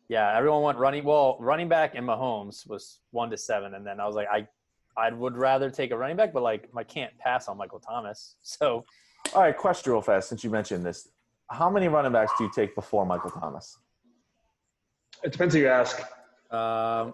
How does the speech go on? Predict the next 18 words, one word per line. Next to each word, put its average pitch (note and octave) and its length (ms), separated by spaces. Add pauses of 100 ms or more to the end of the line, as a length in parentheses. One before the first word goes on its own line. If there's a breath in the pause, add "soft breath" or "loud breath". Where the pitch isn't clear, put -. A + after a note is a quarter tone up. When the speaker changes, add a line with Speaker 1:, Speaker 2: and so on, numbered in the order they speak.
Speaker 2:
I'm, F3+ 80
what - 160
do - 80
you D#4 80
mean C4+ 140
Speaker 1:
take - 80
Speaker 2:
depends C#3+ 200
who D3 80
I B2 100
ask? A#2 80
I'm C#3 100
asking G3+ 300
you. - 240 (100)
<laughs> E3+ 120
Speaker 1:
So C#3 380
McCaffrey, F3+ 800 (320)
Barkley, C#3+ 640 (300)
Zeke, B2+ 540